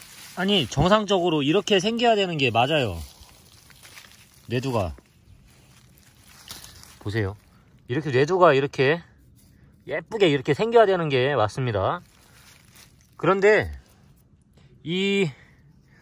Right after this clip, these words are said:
어떤 분들이 가을에 도대체 언제 두릅삭을 벼줘야 되냐, 이렇게 자주 전화가 왔습니다. 제가 한 가지 예로 두릅삭을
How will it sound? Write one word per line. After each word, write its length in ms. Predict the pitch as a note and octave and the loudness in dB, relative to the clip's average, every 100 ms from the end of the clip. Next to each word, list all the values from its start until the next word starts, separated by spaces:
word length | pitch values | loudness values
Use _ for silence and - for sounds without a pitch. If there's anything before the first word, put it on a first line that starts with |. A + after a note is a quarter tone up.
| - _ _ | -20 _ _
어떤 300 | D3 F#3+ B3 | 0 4 4
분들이 580 | A#3+ G3+ F3 E3+ F3 G#2 | 4 2 4 4 2 -2
가을에 840 | - C3 F#3 A3+ F#3 E3+ D#3+ F2+ D2+ - _ _ _ _ _ _ _ _ _ _ - | -2 4 4 4 4 2 0 -6 -12 -18 _ _ _ _ _ _ _ _ _ _ -10
도대체 400 | - F3 G3 D#3+ | 2 4 4 4
언제 520 | A#2+ E3+ G3+ E3+ F2+ - | 2 2 2 2 0 -8
두릅삭을 460 | - D3+ - F3+ D3+ | -4 -4 2 4 4
벼줘야 380 | - D#3 F3+ F3+ | 2 2 4 4
되냐, 340 | D3+ G#2+ D#2+ - _ - - - | 2 -4 -6 -14 _ -20 -20 -8
이렇게 260 | C3+ D#3+ D#3+ | -6 -6 -6
자주 280 | - G3+ | -6 -6
전화가 320 | G3 F3 A3 F3 | 0 4 4 4
왔습니다. 640 | D3+ - E3+ B2+ A2 C3 _ - _ _ _ _ _ | 0 -2 -4 0 -2 -2 _ -20 _ _ _ _ _
제가 380 | - B2 C3+ B2+ | -2 4 4 4
한 200 | - B3 | -2 2
가지 300 | B3+ B3 F3+ | 4 4 2
예로 480 | C3 D3 D3 D3 C#2+ - _ - _ _ - | -2 0 0 -2 -6 -14 _ -20 _ _ -12
두릅삭을 760 | - G3 - G3 E3 F3 G#3 | -2 -2 4 4 4 2 0